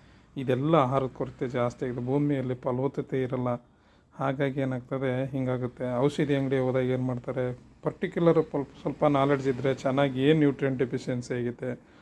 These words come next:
ಆಹಾರದ ಕೊರತೆ ಆದರೆ ಹಿಂಗಾಗ್ತದೆ ಅಂತ ಗುರುತಿಸ್ಕೊಡ್ತಾರೆ. ನಾನು ಸುಮಾರಷ್ಟು ಡೀಲರ್ಗಳು ನೋಡ್ತಾ ಇದ್ದೀನಿ,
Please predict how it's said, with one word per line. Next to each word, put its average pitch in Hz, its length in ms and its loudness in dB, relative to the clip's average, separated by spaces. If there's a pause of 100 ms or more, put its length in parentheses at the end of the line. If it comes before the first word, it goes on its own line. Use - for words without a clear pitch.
(140)
ಆಹಾರದ 147 280 4
ಕೊರತೆ 143 380 -2
ಆದರೆ 139 160 0
ಹಿಂಗಾಗ್ತದೆ 127 520 -4
ಅಂತ 127 180 -4
ಗುರುತಿಸ್ಕೊಡ್ತಾರೆ. 127 1160 -6 (220)
ನಾನು 127 140 0
ಸುಮಾರಷ್ಟು 147 880 2
ಡೀಲರ್ಗಳು 143 440 2
ನೋಡ್ತಾ 131 380 -2
ಇದ್ದೀನಿ, 127 380 -2